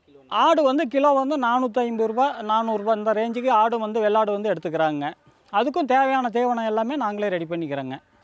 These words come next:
இதே வந்து ஒருங்கிணைந்த பண்ணையமா நாம கோழி, ஆடு எல்லாம் வளர்த்துறதுனால தேவையான வருமானமும் எங்களுக்கு கிடைச்சிருதுங்க.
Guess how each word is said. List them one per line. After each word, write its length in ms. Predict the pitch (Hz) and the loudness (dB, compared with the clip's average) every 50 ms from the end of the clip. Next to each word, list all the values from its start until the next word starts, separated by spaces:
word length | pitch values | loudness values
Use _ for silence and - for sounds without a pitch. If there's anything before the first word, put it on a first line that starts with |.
| _ _ 320 220 | _ _ -14 -12
இதே 300 | 240 233 220 302 311 285 | -10 -4 0 0 2 2
வந்து 280 | 269 262 254 254 311 | 2 0 -2 -2 0
ஒருங்கிணைந்த 480 | 247 233 240 254 262 269 262 254 247 240 214 | 0 2 2 0 0 -2 0 -2 -2 -2 -2
பண்ணையமா 420 | 233 226 226 233 233 240 254 254 | -2 -4 -4 -4 -2 -2 -2 -2
நாம 320 | 240 233 233 233 226 220 | -2 -2 -2 -2 -4 -4
கோழி, 600 | 208 - - 226 233 254 254 247 254 254 254 262 | -4 -2 2 2 4 4 2 2 0 0 0 0
ஆடு 520 | 226 208 202 220 240 240 247 247 240 233 233 | 0 0 2 2 2 2 2 0 -2 -2 -2
எல்லாம் 300 | 220 202 226 269 262 233 | -2 0 0 2 2 2
வளர்த்துறதுனால 540 | 220 226 220 - 233 226 214 220 226 254 294 | 2 0 0 -2 -4 -4 -4 -4 -2 -2 -2
தேவையான 680 | 262 - 233 226 247 247 240 233 220 214 214 214 220 - | -2 0 0 2 2 2 0 -2 -2 -2 -2 -4 -4 -4
வருமானமும் 540 | 202 190 208 247 262 269 262 262 269 277 254 | -2 0 2 2 4 2 2 2 0 -2 -2
எங்களுக்கு 380 | 226 214 214 208 190 - 208 | -2 -2 -2 -2 -2 -2 -2
கிடைச்சிருதுங்க. 540 | 196 196 - 208 185 175 175 165 175 180 196 | -2 0 -2 -2 -2 -2 -2 -2 -2 -2 -2